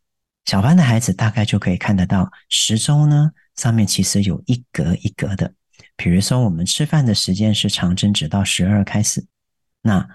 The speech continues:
我们吃五格，那我们就数一、二、三、四、五，长针指到五的时候，吃饭时间就结束了。那长针指到三，长针指到四的时候，妈妈会提醒你，如果还没有吃完，就加油咯。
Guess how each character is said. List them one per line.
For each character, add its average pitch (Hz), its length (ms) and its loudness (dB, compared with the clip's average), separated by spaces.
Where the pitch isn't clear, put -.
我 185 100 0
们 - 220 4
吃 123 500 -2
五 82 260 0
格， 85 420 0
那 90 80 0
我 85 80 2
们 90 160 0
就 95 120 2
数 - 320 -2
一、 117 520 2
二、 98 460 0
三、 95 460 0
四、 87 480 0
五， 82 120 -4
长 117 280 2
针 175 220 4
指 104 160 0
到 123 220 -2
五 87 120 0
的 92 100 0
时 - 180 -2
候， 123 280 -4
吃 - 220 0
饭 107 200 0
时 90 200 -2
间 90 180 0
就 92 140 0
结 - 160 0
束 - 180 -2
了。 - 200 -4
那 104 160 2
长 92 260 2
针 107 200 2
指 80 160 0
到 101 180 0
三， 143 400 0
长 90 220 0
针 98 140 2
指 90 120 -2
到 95 160 0
四 98 280 0
的 87 100 -4
时 - 160 -4
候， 98 140 0
妈 85 160 2
妈 87 140 2
会 98 180 -2
提 - 180 -2
醒 90 260 0
你， 87 160 0
如 95 100 0
果 92 100 2
还 80 140 0
没 90 140 4
有 85 160 2
吃 - 180 -2
完， 85 260 0
就 95 180 0
加 135 340 0
油 127 240 2
咯。 156 240 0